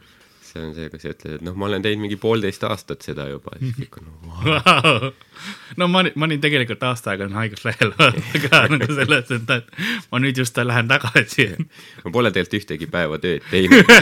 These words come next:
Speaker 1: kuiva trenni, mingi krokodilli, mingi nukuga lihtsalt.
Speaker 2: Ma tegin jänestega kuiva trenni.
Speaker 1: <laughs>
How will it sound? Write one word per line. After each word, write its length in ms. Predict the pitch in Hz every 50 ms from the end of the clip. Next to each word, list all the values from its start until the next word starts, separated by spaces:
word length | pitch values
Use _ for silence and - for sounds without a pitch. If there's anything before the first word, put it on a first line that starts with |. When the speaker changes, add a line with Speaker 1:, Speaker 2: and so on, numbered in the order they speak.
| - - - 170 - 214 180 - 214 196 - - 240 - - 320 - - 370 - - -
Speaker 1:
kuiva 400 | - - 120 117 101 92 90 101 107
trenni, 400 | 101 101 101 95 90 82 78 78
mingi 280 | 80 80 78 82 78 80 80 98 90 - _ -
krokodilli, 720 | _ - 98 92 - - - 82 80 - 85 80 80 80
mingi 180 | 82 87 80 87
nukuga 560 | 92 98 101 - - 90 87 - 101 - 101
lihtsalt. 400 | - 277 208 - - 170 - - - _ _ _ _ _ _ _ _ _ _ _ _ - - - - - - - - - - - -
Speaker 2:
Ma 120 | _ -
tegin 240 | 135 151 139 135 127
jänestega 640 | 123 123 127 123 110 - - - - 117 - 160 -
kuiva 320 | - - 160 135 113 92
trenni. 720 | - 127 - 120 123 113 104 - 160 139 123 113 151
Speaker 1:
<laughs> 0 | -